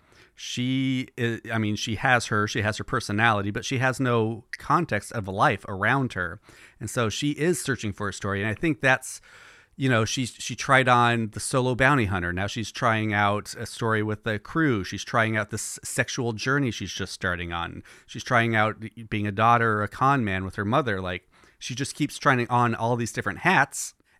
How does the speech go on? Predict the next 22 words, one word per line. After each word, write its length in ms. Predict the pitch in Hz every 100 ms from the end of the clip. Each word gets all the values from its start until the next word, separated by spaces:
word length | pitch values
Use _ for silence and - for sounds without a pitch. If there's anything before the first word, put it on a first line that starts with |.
| -
and, 640 | 110 101 98 101 101 107
uh, 260 | 104 107 117
in, 140 | 139 135
in 140 | 127
search 260 | - 147 147
of, 220 | 131 -
of 300 | - 127 120 -
the 80 | 127
story 360 | - 135 127
to 60 | 113
go 80 | 113
around 260 | 110 110 107
her 80 |
character. 420 | - 117 110 - 90
And 140 | 127
then, 120 | 160
you 100 | 147
know, 140 | 139 131
it 100 | 131
also 220 | 135 131
comes 260 | - 120 110
into, 580 | 104 - 104 95 92